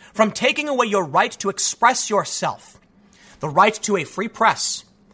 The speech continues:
to religion, to assembly, to a redress of grievances.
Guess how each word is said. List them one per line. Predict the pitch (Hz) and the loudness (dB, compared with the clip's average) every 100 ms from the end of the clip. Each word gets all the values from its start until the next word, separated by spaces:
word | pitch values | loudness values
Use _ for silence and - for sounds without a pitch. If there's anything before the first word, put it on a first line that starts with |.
| _ _ | _ _
to | 180 | -4
religion, | 165 180 247 170 135 - _ _ _ _ _ - | -2 2 2 2 -4 -10 _ _ _ _ _ -2
to | 185 | 0
assembly, | 190 - 247 208 131 101 _ _ _ _ - | 2 2 2 0 -8 -14 _ _ _ _ 0
to | 185 | 2
a | 175 | 2
redress | 185 254 247 | 0 -2 -2
of | 226 | -4
grievances. | 151 226 262 220 - 127 85 - - | -4 -4 -2 -2 -2 -6 -6 -6 -6